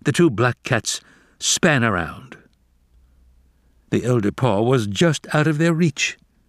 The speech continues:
They glanced at each other and went after him. Varjak's heart thumped in his throat. His grandfather was leading them away, through the trees, back towards the house.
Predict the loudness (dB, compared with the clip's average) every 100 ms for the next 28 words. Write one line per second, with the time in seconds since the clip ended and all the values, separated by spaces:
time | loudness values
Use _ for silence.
0 | _ -2 0 2 2 2 2 0 0 2
1 | 0 0 -2 -4 _ _ -4 2 4 4
2 | 4 2 2 -2 -2 -6 _ _ _ _
3 | _ -20 -10 -2 0 2 0 0 -4 -2
4 | 0 -2 -8 -4 -2 -2 -4 -6 -2 0
5 | -2 -4 -8 -10 -14 -18 -4 -2 0 0
6 | 0 0 -2 0 2 2 2 2 2 2
7 | 2 2 2 2 2 0 -6 -6 2 4
8 | 4 2 2 4 4 2 0 -2 -2 0
9 | 2 2 2 0 0 -2 -6